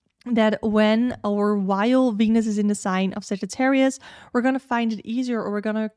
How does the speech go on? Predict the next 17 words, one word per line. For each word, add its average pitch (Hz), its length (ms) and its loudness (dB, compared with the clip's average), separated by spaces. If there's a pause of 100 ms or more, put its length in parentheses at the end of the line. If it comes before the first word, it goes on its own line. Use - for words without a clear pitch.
(240)
find 233 560 -6
opportunities 226 600 -2
or 208 120 0
even 214 180 -2
create 214 520 -2
opportunities 202 680 -2 (320)
to 247 120 0
just 262 420 -4
do 247 180 2
more 240 300 0
the 233 80 -6
things 214 300 -2
that 214 60 -8
we 196 140 -2
love. 240 400 0
We're 240 80 -2
gonna 208 400 -2